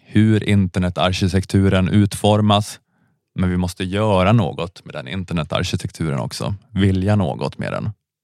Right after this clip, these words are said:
för att det ska bli politiska resultat också.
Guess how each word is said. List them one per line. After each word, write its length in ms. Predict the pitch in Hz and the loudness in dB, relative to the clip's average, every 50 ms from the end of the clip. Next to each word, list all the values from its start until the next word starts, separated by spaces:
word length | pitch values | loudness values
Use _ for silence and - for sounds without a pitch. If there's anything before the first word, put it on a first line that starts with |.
| _ _ - | _ _ -6
för 120 | - - | -2 -2
att 80 | 78 76 | -2 -2
det 60 | - | -4
ska 140 | - - 85 | -6 -6 -6
bli 340 | 82 82 82 80 78 76 78 - _ _ _ _ _ _ _ _ _ _ _ _ _ _ - | -4 -2 0 0 0 -2 -4 -8 _ _ _ _ _ _ _ _ _ _ _ _ _ _ -4
politiska 640 | 101 87 80 80 80 - 95 82 - - 82 80 | -2 -2 0 -2 -2 -4 -6 -8 -4 -4 -4 -4
resultat 560 | 82 85 - 87 - - 110 110 101 90 - | -2 -2 -4 -4 0 2 2 2 2 0 -4
också. 380 | - - - - - - - | -8 -10 -10 -10 -10 -8 -8